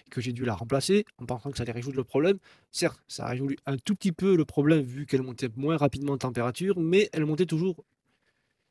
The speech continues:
Et donc, je me suis dit, et quand j'ai vu avec ce logiciel que, que j'ai dit, « Mais je ne crois pas mes yeux,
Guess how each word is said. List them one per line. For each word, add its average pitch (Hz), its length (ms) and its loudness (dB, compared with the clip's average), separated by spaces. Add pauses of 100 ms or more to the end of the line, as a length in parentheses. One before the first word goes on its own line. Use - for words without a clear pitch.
(240)
Et 139 100 4
donc, 180 160 4
je 143 60 -6
me 143 60 -8
suis 147 140 -8
dit, 214 280 0 (240)
et 147 140 -2
quand 180 260 0
j'ai 147 180 2
vu 170 240 -2
avec 147 180 0
ce 139 120 -2
logiciel 135 480 0
que, 139 260 2 (1120)
que - 100 -6
j'ai 135 120 -4
dit, « 131 180 -8
Mais 135 100 -4
je 117 140 -8
ne 135 60 -10
crois 135 180 -2
pas 131 140 0
mes 139 80 2
yeux, 160 240 2